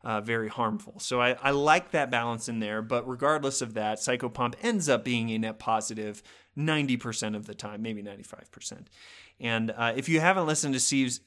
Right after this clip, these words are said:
uh, Steve's guide on Off Curve about Resurrect Priest, you probably should. I was actually talking with him just recently, uh, and saying, like, "Dude, you gotta tell me what's working for you on the, <laughs> on the ladder right now."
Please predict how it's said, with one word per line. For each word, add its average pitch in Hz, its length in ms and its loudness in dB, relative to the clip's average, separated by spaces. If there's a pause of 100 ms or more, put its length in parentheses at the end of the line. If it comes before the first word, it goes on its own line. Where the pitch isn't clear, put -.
uh, 127 100 -4
Steve's 127 320 -2
guide 123 400 2
on 113 320 0
Off 127 320 4
Curve 113 280 0
about 110 220 0
Resurrect 113 600 0
Priest, 113 300 -8
you 104 60 -14
probably 202 500 4
should. 127 420 2 (400)
I 123 180 2
was 131 180 0
actually 151 280 0
talking 135 420 0
with 123 160 -2
him 120 180 -2
just 117 240 -6
recently, 113 640 -4
uh, 107 280 -8
and 110 200 -8
saying, 110 360 -4
like, 110 220 -8
"Dude, 113 280 -4
you 143 120 -8
gotta 127 240 4
tell 113 160 -2
me 113 120 -2
what's 113 180 -8
working 117 260 -8
for 113 180 -8
you 110 80 -6
on 113 100 -4
the, - 60 -8 (220)
<laughs> - 0 -
on 180 200 6
the 185 260 2
ladder 135 200 0
right 117 200 -6
now." 117 240 -6